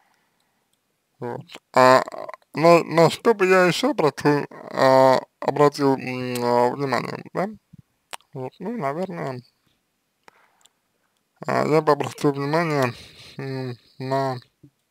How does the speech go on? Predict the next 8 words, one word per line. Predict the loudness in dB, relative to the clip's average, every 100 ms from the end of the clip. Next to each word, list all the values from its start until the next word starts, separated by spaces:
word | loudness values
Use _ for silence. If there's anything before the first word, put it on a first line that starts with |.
| _ _ _ _ -20 -20 -20 -20 -20 _ _ _ _ _ _ _
а, | -4 2 2
то, | 4 4
как | 4 -4 -4
вы | -8
выстраиваете | -6 0 2 2 2 0
отношения | 0 -2 -2 -6 -8 -10 -12 -20 _ -20
с | -20 -20 -14
своим, | -4 -2 -2 -4 -8 -16